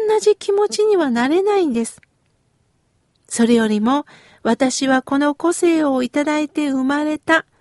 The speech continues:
だったらこの個性を生かそう。もし自分の欠点を注意されたら、謙虚に向かおう。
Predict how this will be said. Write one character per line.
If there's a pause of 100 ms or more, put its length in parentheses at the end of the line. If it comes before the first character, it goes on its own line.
(300)
だ
っ (100)
た
ら
こ
の
個
性
を (180)
生
か
そ (840)
う。
も
し
自
分
の
欠
点
を
注
意
さ
れ
た
ら、 (420)
謙 (100)
虚
に
向
か
お
う。